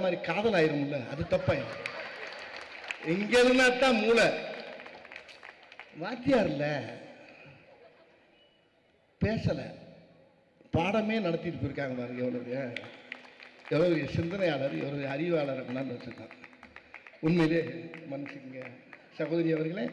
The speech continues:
இனிமேல் இந்த பேரை மறக்க மாட்டேன். நான் இப்ப பேர் ஞாபகம் இருக்கு. இந்த வர்ற பாதையில பூரா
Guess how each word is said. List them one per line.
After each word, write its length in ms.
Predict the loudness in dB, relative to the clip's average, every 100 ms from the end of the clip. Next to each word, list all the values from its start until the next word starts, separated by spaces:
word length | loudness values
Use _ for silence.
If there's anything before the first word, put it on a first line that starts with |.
| -8 -16 -18 -20 -20 -20 -20 _ _ _ 0
இனிமேல் 340 | 4 6 6 4
இந்த 100 | 4
பேரை 200 | 6 4 4
மறக்க 240 | 0 -2 -4
மாட்டேன். 260 | -6 -4
நான் 160 | -2 -2
இப்ப 160 | -4 0 4
பேர் 220 | 6 6
ஞாபகம் 300 | 4 4 6
இருக்கு. 260 | 4 4 2 2 0 -8 -14 -18 -18 -20 -20 -12
இந்த 140 | -10 -6
வர்ற 220 | -2 2 2 4
பாதையில 280 | 6 6 4
பூரா 220 | 4 4